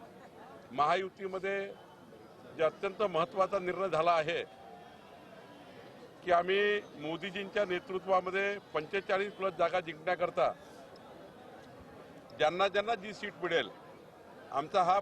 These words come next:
फार आग्रह नाही आहे कोणती सीट कोणाला मिळेल, पण हा आग्रह आहे की कॅन्डिडेट अत्यंत महत्त्वाचे आणि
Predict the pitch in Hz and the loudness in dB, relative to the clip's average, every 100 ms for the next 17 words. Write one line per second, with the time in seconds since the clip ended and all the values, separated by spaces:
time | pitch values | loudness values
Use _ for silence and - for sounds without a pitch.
0 | 170 196 180 170 202 185 196 185 175 170 | 4 4 4 2 0 0 0 -4 -6 -10
1 | 190 180 180 165 160 160 147 120 - - | -8 -8 -8 -2 2 2 0 -4 -6 -16
2 | - - - - - 185 190 185 214 196 | -20 -20 -20 -4 2 4 4 4 4 4
3 | 156 120 - - - - - - - - | 2 -2 -8 -20 -20 -20 -20 -20 -20 -20
4 | - - - - - 190 170 165 175 202 | -20 -20 -20 -20 -16 -10 2 2 4 0
5 | 214 220 226 - - - - - - - | 4 4 4 -2 -20 -20 -20 -20 -20 -20
6 | - - - - 143 - 202 196 220 220 | -20 -20 -14 -4 -4 -2 -4 2 6 6
7 | 214 196 - - - - 147 165 185 202 | 6 2 -8 -20 -20 -12 0 0 4 2
8 | 196 190 196 202 196 | 4 2 4 2 0